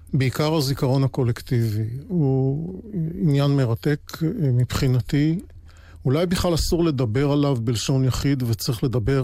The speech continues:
על זיכרונוקים אלה באלה.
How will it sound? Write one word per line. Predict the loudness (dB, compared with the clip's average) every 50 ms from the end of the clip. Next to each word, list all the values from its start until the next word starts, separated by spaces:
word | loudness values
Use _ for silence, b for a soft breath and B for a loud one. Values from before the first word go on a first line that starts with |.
| -2 0
על | 0 2 2
זיכרונוקים | 0 0 0 -2 -2 0 0 0 2 2 2 2 2 0 0 0 0 2 2 2 0 -2 -4 -10 b b b b b b b b -2
אלה | 0 2 2 2 0 0 -2 -4 -8 -14 -20 -20 -16 -6 -4
באלה. | -2 0 0 2 2 2 2 2 2 0